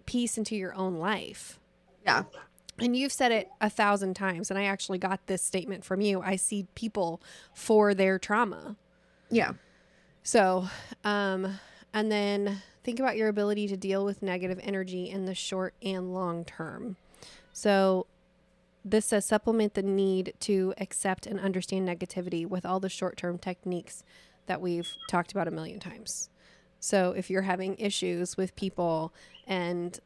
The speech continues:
Speaker 1: long-term, you don't know how to, how to deal with that,
Speaker 2: Yeah.
Speaker 1: start with the short term. Start with saging. Start with incense, yoga, breath
Speaker 2: Baby
Speaker 1: work.
Speaker 2: steps.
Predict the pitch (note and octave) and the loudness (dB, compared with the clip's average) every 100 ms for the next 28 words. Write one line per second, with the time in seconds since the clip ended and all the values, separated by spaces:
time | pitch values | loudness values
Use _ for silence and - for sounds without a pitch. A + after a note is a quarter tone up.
0 | - F#3+ F#3 F#3 - G#3+ G#3 F#3+ F#3 F#3 | -8 -2 0 -2 -4 0 0 2 0 -2
1 | F#3 F#3 E3+ - - F#3 F3+ F3 - G3 | -2 -4 -6 -8 -4 -2 -2 -6 -14 -4
2 | G#3 D#4 D#4 G3+ G3 G#3+ F3 E3 F3+ - | 4 6 6 4 0 -2 -2 -2 -6 -10
3 | - - _ _ _ - - A#3 A3 - | -20 -20 _ _ _ -6 2 6 6 4
4 | G3+ F#3 F3+ - - _ _ G#3 G3 F3+ | 4 4 4 -8 -20 _ _ -2 2 0
5 | - F3 F3 G3 - G3 F#3 G3+ F#3 - | -2 -8 -10 -8 0 0 2 0 0 -2
6 | - - G3 F3 D#3+ G3+ - F#3+ F3+ G3+ | -8 0 2 2 -2 -6 -4 0 0 2
7 | F#3+ F3+ - F#3+ F3+ - F3 F3 - - | -2 -2 -4 -4 -4 0 0 0 -2 -2
8 | - G3 F3+ F3+ E3+ E3+ E3+ - - - | -4 0 2 2 0 0 -6 -12 -18 0
9 | G3+ G3 G#3 F#3+ F3 F3 F3+ - - | 4 6 6 4 2 0 -4 -6 -10